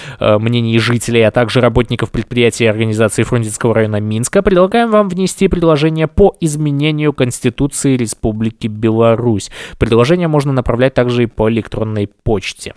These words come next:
Гимназия номер тридцать два не ответили на вопрос, по чьей инициативе был установлен ящик,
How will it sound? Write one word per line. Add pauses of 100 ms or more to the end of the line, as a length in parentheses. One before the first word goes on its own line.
(880)
Гимназия
номер
тридцать
два
не
ответили
на
вопрос,
по
чьей
инициативе
был
установлен
ящик,